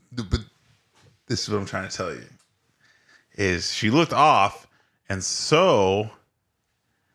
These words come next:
there's a good chance there's, there's something coming that, like, oh, maybe she's not gonna be playing as great. Maybe she's injured, too. You never know.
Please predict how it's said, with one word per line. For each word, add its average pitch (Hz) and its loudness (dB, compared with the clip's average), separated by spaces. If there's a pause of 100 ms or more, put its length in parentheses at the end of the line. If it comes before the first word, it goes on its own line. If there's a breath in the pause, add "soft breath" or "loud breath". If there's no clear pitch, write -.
(680)
there's 107 -4
a 104 -2
good 147 -4
chance 117 -8
there's, 104 -10
there's - -8
something 110 -6 (200)
coming 113 -2
that, 95 -2
like, 104 -10
oh, 98 -4
maybe 98 -4
she's 90 -8 (420)
not 104 -2
gonna 101 -8
be 92 -8
playing 113 -2
as 92 -10
great. 92 -4
Maybe 95 -4
she's 92 -8
injured, 117 -6 (100)
too. 104 0
You 98 -2
never 95 -2
know. 98 -4